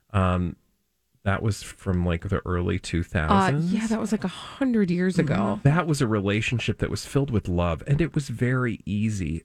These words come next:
Speaker 1: Distance and her time with Dawson's Creek ultimately ended that. This is literally the quote that
Speaker 2: Mm-hmm.
Speaker 1: continues and goes on and on. "Distance and her time," who is to write, just think about a person saying these words naturally out of their lip holes.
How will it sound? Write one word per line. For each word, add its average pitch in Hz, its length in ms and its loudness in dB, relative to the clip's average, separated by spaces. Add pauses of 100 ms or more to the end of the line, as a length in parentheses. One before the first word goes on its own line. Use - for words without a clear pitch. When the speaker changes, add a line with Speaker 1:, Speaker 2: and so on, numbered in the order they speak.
(120)
Speaker 1:
Distance 165 680 2
and 107 140 2
her 104 100 2
time 110 340 0
with 110 140 0
Dawson's 98 440 0
Creek - 300 -2 (140)
ultimately 240 600 -2
ended 165 320 2
that. 87 200 0
This 131 240 2
is 165 160 -2
literally 107 480 4
the 85 120 -2
quote 85 360 -2
that 90 180 0
Speaker 2:
Mm-hmm. 82 140 -4
Speaker 1:
continues 87 580 0 (220)
and 92 160 2
goes 82 180 2
on 78 160 0
and 82 80 0
on. 82 180 -2 (420)
"Distance 147 680 2
and 151 300 0
her 151 140 2
time," 139 360 -2 (140)
who 320 200 4
is 330 160 0
to - 180 -2
write, 160 340 2 (520)
just - 260 -2
think - 380 -2
about 240 240 2
a 151 40 2
person 143 460 0
saying 120 380 2
these 101 220 2
words 90 500 0 (140)
naturally 107 600 0
out 98 160 -2
of 95 120 -2
their 90 160 0
lip 95 240 0
holes. 71 520 -4